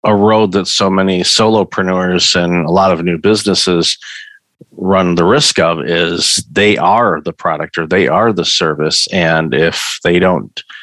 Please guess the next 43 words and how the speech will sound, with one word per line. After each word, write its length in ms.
deliver, 480
then 500
they 100
don't 200
eat. 400
But 120
if 280
they're 320
a 80
provider 500
for 180
their 120
family, 520
it's 260
the 60
same 280
situation. 680
If 180
mom 360
or 120
dad 500
who 300
runs 340
their 120
own 160
business, 540
if 140
they 200
get 160
sick 500
or 260
they're 120
not 180
able 260
to 100
do 60
their 120
job 360
for 180
a 60
couple 300
of 60
weeks, 400